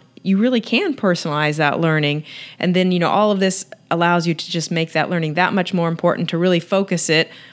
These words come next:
on those higher levels of learning, you know, the synthesis and the evaluation, the higher levels of Bloom's taxonomy, which I think also ties back to that point of when you look at what is likely to be replaced in careers, it's gonna be some of those, um,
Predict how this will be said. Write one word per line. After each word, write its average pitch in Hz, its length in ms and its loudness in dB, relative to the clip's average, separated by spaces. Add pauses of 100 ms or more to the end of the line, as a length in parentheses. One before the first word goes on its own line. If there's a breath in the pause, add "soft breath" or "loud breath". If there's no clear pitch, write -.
(100)
on 185 200 2
those 175 160 2
higher 165 320 2
levels 160 400 0
of 151 160 -6
learning, 156 420 0
you 143 60 -2
know, 143 100 -4
the 143 140 -6
synthesis 151 600 -2
and 139 80 -6
the 135 100 -4
evaluation, 147 760 0
the 135 60 -4
higher 147 220 0
levels 147 320 -2
of 135 80 -6
Bloom's 143 300 -6
taxonomy, 180 640 -2
which 147 160 -4
I 151 100 -2
think 156 220 -4
also 175 280 0
ties 160 280 0
back 156 240 -2
to 160 80 -4
that 151 200 -2
point 156 180 -2
of 151 160 -2 (300 loud breath)
when 170 120 0
you 170 80 2
look 180 200 2
at 156 100 2
what 160 320 0 (440 loud breath)
is 160 220 -4
likely 175 380 0
to 165 80 -2
be 160 140 0
replaced 175 540 -2
in 156 120 -4
careers, 165 340 -2
it's - 120 -8
gonna 185 200 2
be 160 100 -2
some 156 200 -4
of 143 100 -6
those, 147 380 -2
um, 143 360 -8